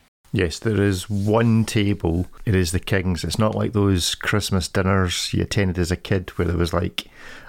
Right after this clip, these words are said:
a little table off to the left where the kids sat, or, <laughs> you know,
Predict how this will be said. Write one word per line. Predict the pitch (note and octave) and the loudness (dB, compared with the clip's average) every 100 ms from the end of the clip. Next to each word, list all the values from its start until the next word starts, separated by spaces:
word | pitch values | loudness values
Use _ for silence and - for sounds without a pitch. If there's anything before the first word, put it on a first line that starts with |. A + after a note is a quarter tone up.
| - | -6
a | F#2 | 0
little | F#2 F#2+ | 0 -2
table | - F#2+ F2 F2 F2+ | 0 0 2 0 0
off | F2 - | 0 -4
to | F#2+ | -4
the | F2 | 0
left | E2+ F#2 F2 - - - - - - - - - | 4 4 2 -4 -16 -18 -18 -20 -20 -20 -8 0
where | F#2+ F2+ F2 - | 2 4 2 0
the | - | -4
kids | - - G#2+ - | -2 0 0 0
sat, | - A2 G2 G2 | 2 4 2 2
or, | G2 F2 F2+ F#2 - - - | 2 4 4 4 0 -4 -10
<laughs> | - - | -12 -2
you | E2+ | 2
know, | F#2 | 2